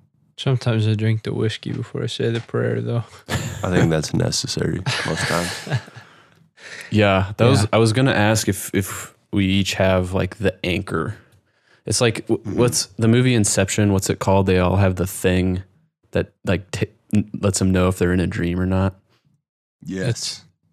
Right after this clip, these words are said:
Speaker 3: You know,
Speaker 1: What is
Speaker 3: you know what I'm
Speaker 1: it
Speaker 3: talking about.
Speaker 1: called?
Speaker 3: There's, there's, like, the one, one thing that we have before every show that we have to do. Otherwise, like, our entire mojo is thrown off. Do you guys have those
Speaker 1: Mm-hmm.
Speaker 3: things?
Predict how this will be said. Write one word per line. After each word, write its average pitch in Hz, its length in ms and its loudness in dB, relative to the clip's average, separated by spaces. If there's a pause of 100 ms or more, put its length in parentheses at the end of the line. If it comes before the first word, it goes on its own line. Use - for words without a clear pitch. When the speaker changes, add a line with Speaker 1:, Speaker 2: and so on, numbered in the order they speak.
(240)
Speaker 3:
You 101 100 2
know, 82 80 2
Speaker 1:
What 69 100 0
is 117 100 -2
Speaker 3:
you 123 60 4
know 127 60 6
what 117 40 4
I'm 110 40 2
Speaker 1:
it - 20 0
Speaker 3:
talking 101 160 4
about. 90 140 2
Speaker 1:
called? - 100 0
Speaker 3:
There's, 110 200 2 (300)
there's, 117 180 2
like, 107 160 2
the 113 100 4
one, 107 360 4 (180)
one 113 300 2
thing 95 380 2
that - 100 0
we 92 100 2
have 87 400 0
before 92 360 0
every 85 240 0
show 78 280 0
that 73 140 -2
we 87 80 -4
have 90 340 -4
to - 80 -4
do. 85 400 0 (720)
Otherwise, 85 580 2
like, 82 220 -2
our 78 140 0
entire 80 680 -2 (120)
mojo 87 540 0
is 87 120 -2
thrown 92 260 0
off. 92 280 0
Do 92 100 -4
you 90 120 0
guys 85 220 -2
have 87 200 -2
those 104 240 2
Speaker 1:
Mm-hmm. 113 100 2
Speaker 3:
things? 98 320 -2